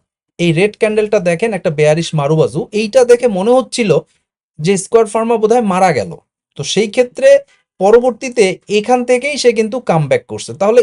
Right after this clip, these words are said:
এই জায়গাতে যে শেয়ারগুলা সে নিল, এই জায়গাটাকেই আমরা বলতেছি লিকুইডিটি সুইপ অথবা স্টপ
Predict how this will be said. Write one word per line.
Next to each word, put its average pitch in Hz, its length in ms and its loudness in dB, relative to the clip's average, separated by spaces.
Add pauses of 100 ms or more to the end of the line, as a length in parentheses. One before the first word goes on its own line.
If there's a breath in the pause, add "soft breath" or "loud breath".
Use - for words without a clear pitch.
(120)
এই 269 420 -2
জায়গাতে 208 560 2
যে 226 200 -2
শেয়ারগুলা 196 600 -2
সে 208 160 -2
নিল, 202 300 0 (400 soft breath)
এই 233 320 0
জায়গাটাকেই 196 680 0
আমরা 175 260 0
বলতেছি 151 420 -6
লিকুইডিটি 190 800 -6 (200)
সুইপ 240 400 -4 (140)
অথবা 156 300 0
স্টপ 147 340 -4